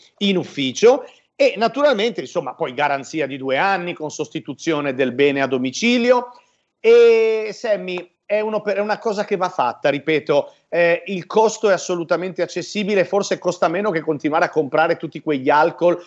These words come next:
per le mani, che oltretutto ci fanno male. Ieri, guarda, proprio sono andato a trovare un cliente, non posso fare i nomi per la privacy, qua vicino a casa mia ad Almine, e anche lui proprio mi ha detto, a furia di usare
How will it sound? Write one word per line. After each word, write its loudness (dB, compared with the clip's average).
per 0
le 2
mani, -2
che -6
oltretutto -4
ci -6
fanno -2
male. 0
Ieri, 2
guarda, 2
proprio -4
sono -8
andato -4
a -4
trovare 2
un -6
cliente, -4
non -10
posso -2
fare 0
i -2
nomi -4
per 0
la 0
privacy, 0
qua -2
vicino -8
a -8
casa -4
mia -6
ad -2
Almine, 0
e -2
anche 2
lui 2
proprio 0
mi -4
ha -2
detto, -2
a -2
furia -2
di -6
usare 0